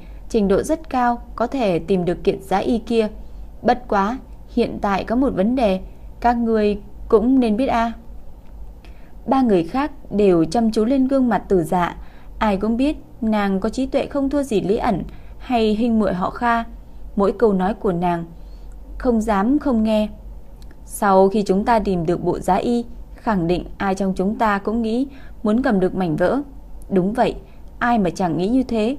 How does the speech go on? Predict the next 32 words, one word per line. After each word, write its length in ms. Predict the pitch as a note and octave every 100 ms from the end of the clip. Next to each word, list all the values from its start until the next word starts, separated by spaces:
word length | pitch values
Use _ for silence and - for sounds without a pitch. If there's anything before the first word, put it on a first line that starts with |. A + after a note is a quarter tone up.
| - - - -
Mỗi 100 | B3
người 220 | D4 B3
đều 180 | F#3+ F#3
hy 200 | F#3 C4+
vọng 280 | C4 G#3 - - - -
có 120 | G#3+
thể 180 | C#4 F3
vụng 320 | - F#3+ -
trộm 200 | - F3+ C3 - -
cầm 180 | G3
được 180 | F3 E3+
mảnh 240 | F#3+ F3 E3
vỡ 260 | F#3 C4+ E4 - - - -
mà 320 | G3+ F3+ F3+
không 220 | C4+ C4
ai 180 | B3+ B3+
biết 220 | C4 E4 - - - - - - - - -
mới 320 | G#3 G3+ C4
là 140 | C4+
tốt 180 | - B3
nhất. 200 | C4 D4+ - - - - - - - -
Nếu 200 | G3 F#3+
như 340 | A3 B3 A3 G#3+
bốn 240 | G3 A#3+
người 120 | C4
chúng 240 | F3+ F#3 A#3
ta 260 | A#3+ A3
tụ 220 | A3 G#3 -
tập 200 | F#3+ F#3+
cùng 200 | G3 F3+
một 120 | F3 -
chỗ 260 | G3+ G3+